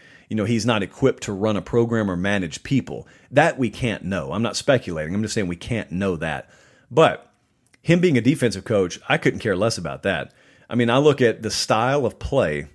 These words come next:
not necessarily the philosophy, but the style of play that Matt Campbell has employed at Iowa State. Iowa State, to go back to the Cyclones again, that's not a program that's playing basketball on grass.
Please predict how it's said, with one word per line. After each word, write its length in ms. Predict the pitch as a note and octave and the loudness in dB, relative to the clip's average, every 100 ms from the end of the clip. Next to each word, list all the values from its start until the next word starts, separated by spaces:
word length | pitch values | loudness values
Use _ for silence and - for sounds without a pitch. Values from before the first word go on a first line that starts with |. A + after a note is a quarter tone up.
| _ _ - | _ _ -2
not 200 | E3 F#3+ | 0 2
necessarily 560 | F#3 C3 - D3 A#2+ | 0 0 0 2 2
the 100 | F#2+ | 0
philosophy, 460 | - G#2+ G#2+ G2+ A2 | -2 2 2 2 -2
but 140 | E2 | -6
the 60 | - | -6
style 460 | - - D3 E3+ G#2+ | -4 0 2 4 2
of 140 | - | -2
play 340 | F2 D2+ D#2+ - _ _ _ - | -6 -6 -6 -10 _ _ _ -4
that 300 | A#2+ G#2+ F#2 | 2 4 4
Matt 240 | A#2+ B2+ - | 2 0 0
Campbell 360 | C3 C#3+ G#2 | 0 2 0
has 140 | A2 G#2 | 0 -2
employed 540 | G2 A2+ G#2 F#2 F2 | -2 0 2 2 0
at 140 | G2+ F2+ | -2 0
Iowa 300 | G#2 F#2 E2+ | 0 0 -2
State. 340 | D3 A2+ - - _ _ - | 0 0 -2 -18 _ _ -2
Iowa 260 | B2 G3 F3+ | 2 4 4
State, 540 | - D3 C#3+ B2+ - _ - | 2 2 2 -2 -8 _ -8
to 80 | |
go 100 | A2 | -6
back 220 | - G#2 - | -2 -4 -4
to 60 | |
the 60 | F#2+ | -6
Cyclones 460 | C3+ C#3 G#2 F2+ | -4 -2 -2 -4
again, 240 | E2 F2+ A2 - - | -2 -2 -4 -8 -8
that's 200 | - D3+ | -2 0
not 80 | G3+ | 0
a 40 | - | 2
program 460 | B2 G#2+ G#2 A#2+ | 4 4 4 2
that's 160 | E3+ - | 0 -2
playing 280 | A#2+ A2 F2+ | -2 -2 0
basketball 600 | F#2+ G2+ - G2 G#2 G2+ | 0 0 -2 0 2 2
on 160 | F#2+ | 0
grass. 500 | E2+ E2+ D3 F#3 - | 0 -2 -2 -4 -10